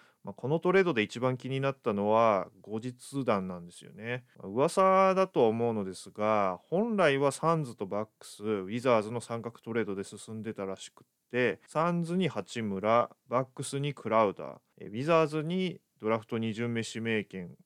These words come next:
三つとサラリー合わせの選手が行く予定だったそうです。この話が出てたおかげで、レイカーズが話を横からかっさらったと言われてましたね。あとは、まあ、二年前のドラフト八位が今ではドラフト二巡目指名権三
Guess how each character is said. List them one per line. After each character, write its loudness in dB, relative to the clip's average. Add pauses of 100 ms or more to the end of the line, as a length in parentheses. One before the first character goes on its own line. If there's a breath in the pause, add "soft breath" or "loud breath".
(180)
三 -14 (200)
つ -16
と 4
サ -14
ラ 2
リ 0
ー 6
合 6
わ 4
せ -12
の -12
選 -12
手 -14
が -4
行 -8
く -10
予 -8
定 -6
だ -4
っ -10 (120)
た -20
そ -18
う -20
で -20
す。 -14 (160)
こ -6
の 0
話 0
が 4
出 -2
て -4
た -6
お -6
か -10
げ -10
で、 0
レ 0
イ -2
カ 0
ー 0
ズ -10
が 2 (260)
話 -8
を -8
横 -12
か -2
ら 2
か -10
っ -8
さ -14 (340)
ら -8
っ -10
た -14
と -20 (260)
言 -14
わ -4
れ -8
て -16
ま -12
し -20
た -20 (100)
ね。 -10 (100)
あ -4
と 0
は、 6
ま -2
あ、 0
二 -4
年 -2
前 2
の -2
ド -6
ラ 2
フ -10
ト -8
八 -8
位 -6
が -6
今 -4
で -4
は -2
ド -6
ラ -2
フ -18
ト -10
二 -6
巡 -6
目 -4
指 -14
名 -4
権 -12
三 -10